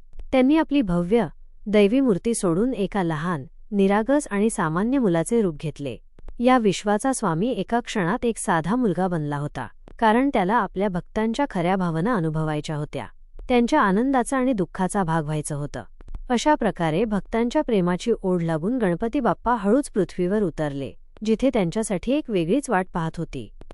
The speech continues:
गणपती बाप्पांनी पृथ्वीवर पाऊल ठेवले. ते एका लहान मुलाच्या रूपात इकडे तिकडे फिरत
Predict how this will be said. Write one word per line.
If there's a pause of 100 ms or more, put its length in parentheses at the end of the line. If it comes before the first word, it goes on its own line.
(580)
गणपती
बाप्पांनी
पृथ्वीवर
पाऊल
ठेवले. (520)
ते
एका
लहान
मुलाच्या
रूपात
इकडे
तिकडे
फिरत